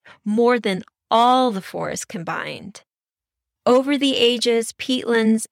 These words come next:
absorbed one point two trillion tons of carbon dioxide. And to get a sense of what that looks like,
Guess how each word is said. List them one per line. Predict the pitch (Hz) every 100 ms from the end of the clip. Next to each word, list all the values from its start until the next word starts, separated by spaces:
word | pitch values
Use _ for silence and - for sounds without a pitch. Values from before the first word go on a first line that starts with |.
| -
absorbed | 185 180 208 196 196 196 180 - _ _ _
one | 208 196 226 269 294 302
point | - 262 254 254 -
two | - 247 233 233
trillion | - - 196 233 254 262 262 247
tons | - - 220 180 170 -
of | 175 -
carbon | - 180 196 180
dioxide. | 175 165 170 - - - 156 - _ _ _ _ _
And | 214 208 _ _
to | -
get | 233 269 _ _ -
a | 220 202
sense | - - 202 240 -
of | 190
what | 190 196 _
that | 196 185 185 - -
looks | 196 220 - 285
like, | 294 320 - -